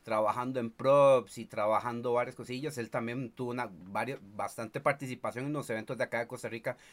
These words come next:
con la banda que tuvo, ¿verdad? Eh, en su tiempo ahí, que sonaron con, con temillas ñoños y la vaina, y, y por dicha fue puña, tanto que se, se, di, tanto que estaba con nosotros en eventos y toda la cosa,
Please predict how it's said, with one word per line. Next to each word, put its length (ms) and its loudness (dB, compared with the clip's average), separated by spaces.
con 500 0
la 100 4
banda 300 2
que 120 -10
tuvo, 280 -2
¿verdad? 360 0
Eh, 320 0
en 120 -6
su 140 -8
tiempo 440 0
ahí, 260 2
que 220 -2
sonaron 500 0
con, 480 -8
con 180 -4
temillas 460 0
ñoños 580 0
y 60 -12
la 100 -4
vaina, 460 4
y, 300 -4
y 100 0
por 240 2
dicha 340 2
fue 200 4
puña, 280 2
tanto 320 0
que 120 2
se, 160 -8
se, 280 -6
di, 180 -2
tanto 320 -2
que 80 -6
estaba 260 4
con 140 -2
nosotros 360 -4
en 80 -6
eventos 440 -4
y 40 -14
toda 140 -2
la 100 -4
cosa, 300 -4